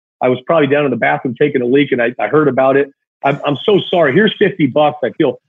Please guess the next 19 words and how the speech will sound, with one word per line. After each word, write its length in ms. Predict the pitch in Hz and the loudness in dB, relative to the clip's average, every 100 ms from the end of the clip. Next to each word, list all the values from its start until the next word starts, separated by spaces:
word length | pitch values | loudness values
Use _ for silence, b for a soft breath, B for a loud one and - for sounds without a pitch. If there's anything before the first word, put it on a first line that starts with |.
| - | -2
I 80 | 170 | 0
go, 100 | 170 | 0
"Wally, 400 | 160 233 262 147 | 2 2 4 4
you're, 200 | 185 214 _ | 2 0 _
you're 140 | 170 175 | -2 0
one 160 | 233 | 0
of 60 | 214 | 0
my 200 | 143 123 - _ | 0 -2 -4 _
heroes. 400 | 220 349 294 107 - _ _ _ _ - | -2 0 0 -2 -4 _ _ _ _ -4
Like, 160 | 165 | -2
I'll 140 | 175 208 | 0 0
just 220 | 233 - | 0 0
remember 380 | 185 165 196 165 | 0 2 0 0
that. 220 | 123 110 - | 0 -2 -2
No, 200 | 180 - | -2 0
here, 180 | 160 202 | 0 2
here's 220 | 208 208 | 2 2
a 80 | 175 | 0
hundred." 400 | 165 165 123 90 | 0 0 -2 -4